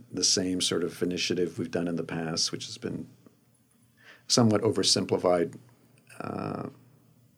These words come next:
piece of design. Um, I said, "I'm going to make these huge faux Wildcat posters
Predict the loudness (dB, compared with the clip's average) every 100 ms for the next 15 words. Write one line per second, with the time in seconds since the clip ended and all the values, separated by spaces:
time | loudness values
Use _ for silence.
0 | _ _ _ _ _ _ _ _ _ -2
1 | 0 0 -2 -2 -2 -4 -4 -10 -20 -20
2 | -20 -20 _ -6 -2 0 0 -2 -4 -4
3 | 0 0 2 2 0 -10 -20 _ _ _
4 | _ _ _ -6 -2 2 2 2 0 -2
5 | -2 -2 2 2 2 0 -6 -8 -20 _
6 | _ _ _ 0 6 8 8 6 2 -6
7 | -20 -20 _ -20 _ _ -2 2 4 2
8 | 4 2 4 4 4 4 0 -2 -4